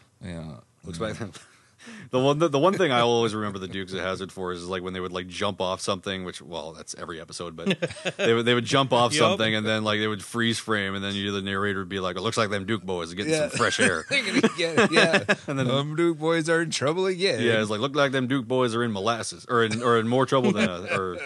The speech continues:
Speaker 2: it's like,"
Speaker 3: It's like Duke
Speaker 2: yeah,
Speaker 3: boys
Speaker 2: thi-,
Speaker 3: are in molasses.
Speaker 2: yeah, they're stuck in molasses. It's pretty thick molasses too. <laughs>
Speaker 1: Uh, yeah. Oh, jeez.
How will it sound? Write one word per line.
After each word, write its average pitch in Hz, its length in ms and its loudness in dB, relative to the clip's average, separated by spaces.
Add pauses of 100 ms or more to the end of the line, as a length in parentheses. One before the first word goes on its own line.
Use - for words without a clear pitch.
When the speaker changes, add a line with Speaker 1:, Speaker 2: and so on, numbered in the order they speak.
(220)
Speaker 2:
it's - 320 -18
like," 90 160 -6 (120)
Speaker 3:
It's - 220 -14
like 175 200 -2
Duke 208 180 0
Speaker 2:
yeah, 214 100 2
Speaker 3:
boys 233 200 2
Speaker 2:
thi-, 202 80 2
Speaker 3:
are 196 80 4
in 226 120 2
molasses. 170 640 0
Speaker 2:
yeah, 110 220 4
they're 107 220 2
stuck 131 240 0
in 127 80 0
molasses. 98 380 -2
It's - 100 -10
pretty 131 240 0
thick - 200 -2
molasses 98 480 -6
too. 113 160 -8 (240)
<laughs> 165 400 -6 (220)
Speaker 1:
Uh, 101 800 -10 (120)
yeah. 98 380 -10 (160)
Oh, 104 320 -6
jeez. 98 600 -10